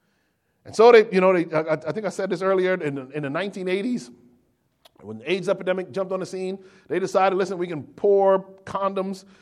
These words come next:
on, into society. Everybody gets a whole bunch of condoms, and we'll hand them out for free." You, you know, the health department have big buckets of them. You can go and get them for free everywhere. And if we do this, we'll get rid of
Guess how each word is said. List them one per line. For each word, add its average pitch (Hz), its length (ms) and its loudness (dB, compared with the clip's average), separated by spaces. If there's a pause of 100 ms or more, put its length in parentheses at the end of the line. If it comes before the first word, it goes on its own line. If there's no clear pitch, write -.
(180)
on, 185 220 4
into 185 280 -2
society. 185 600 0
Everybody 185 300 0
gets 175 140 -6
a 139 40 -8
whole 185 180 -2
bunch 190 200 -2
of 151 80 -14
condoms, 196 460 -4
and 131 140 -8 (260)
we'll 120 100 -8
hand 202 240 -2
them 190 100 -4
out 196 140 0
for 160 100 -8
free." 190 400 -4 (240)
You, 147 240 -6
you 160 100 -2
know, 160 100 0
the 135 160 -8
health 196 180 2
department 185 320 0
have 151 100 -4
big 160 220 -6
buckets 202 300 0
of 196 60 -4
them. 185 100 -6
You 151 60 -6
can 120 80 -12
go 196 140 4
and 185 80 0
get 202 120 4
them 202 80 -2
for 160 120 -10
free 202 400 -6 (640)
everywhere. 285 600 4 (1400)
And 185 140 -4
if 180 60 -2
we 202 80 -2
do 302 180 2
this, - 320 0
we'll 175 200 0
get 175 200 -2
rid 208 220 4
of 214 260 0